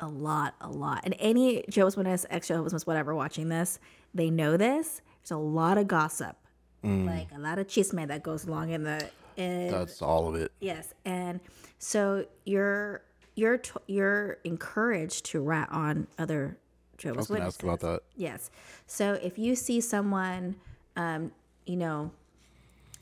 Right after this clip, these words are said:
Speaker 1: doing something that, that they think is wrong, and we find out that you saw them do that and you didn't tell the elders,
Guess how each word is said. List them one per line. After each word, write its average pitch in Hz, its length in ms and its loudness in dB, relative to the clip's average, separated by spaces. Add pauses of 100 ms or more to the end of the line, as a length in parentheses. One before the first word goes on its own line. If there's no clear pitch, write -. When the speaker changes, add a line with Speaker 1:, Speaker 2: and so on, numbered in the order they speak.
Speaker 1:
doing 180 200 2
something 185 180 0
that, - 120 -4
that 165 200 -2
they 165 120 0
think 170 240 0
is 160 140 -4
wrong, 147 380 0 (360)
and 175 240 0 (600)
we 208 120 4
find 196 240 2
out 196 180 0
that 165 160 -6
you 180 200 2
saw 170 260 0
them 170 180 -2
do 156 140 0
that 180 220 2
and 156 100 -4
you 160 100 0
didn't 160 220 0
tell 156 160 -2
the 160 120 0
elders, 180 600 0